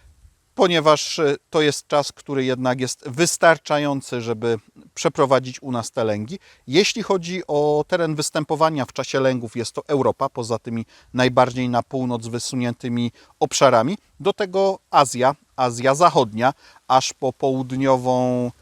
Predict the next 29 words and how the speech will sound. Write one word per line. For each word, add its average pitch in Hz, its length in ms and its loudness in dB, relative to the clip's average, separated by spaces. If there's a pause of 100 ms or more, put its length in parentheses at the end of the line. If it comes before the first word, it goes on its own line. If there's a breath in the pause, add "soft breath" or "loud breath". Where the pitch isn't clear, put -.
(100)
Syberię, 143 600 2
aż 123 200 -2
po 131 180 -10
góry 127 320 -2 (100)
Altaj. 139 520 2 (220 soft breath)
Do 202 160 0
tego 170 440 -2 (260)
Azja 185 300 2
Mniejsza 180 500 -4
oraz 208 360 -2
Afryka 123 400 -4
Północna. 135 560 -4 (360 soft breath)
Jeśli 202 320 0
natomiast 160 580 -2
chodzi 135 260 -4
o 139 80 0
zimowiska, 135 640 -2
to 175 160 -4
one 170 180 -4
zimują 151 480 -4
w - 200 -16
Afryce, 165 500 -2 (340 soft breath)
na 254 140 -2
południe 185 540 -2
od 139 320 -2 (120)
Sahary. 147 560 2 (340 soft breath)
Więc 196 400 -2
ten 202 180 -2
ptak, - 420 2